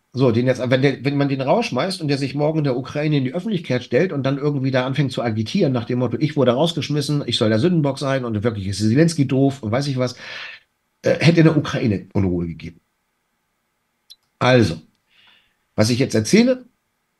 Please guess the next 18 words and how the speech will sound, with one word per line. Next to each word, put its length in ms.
ist 340
eine 140
Art 260
Spekulation, 720
weil 120
ich 100
baue 160
jetzt 180
Sachen 240
zusammen, 540
äh, 200
die 120
für 120
mich 160
aber 120
sehr 120
logisch 340
klingen. 380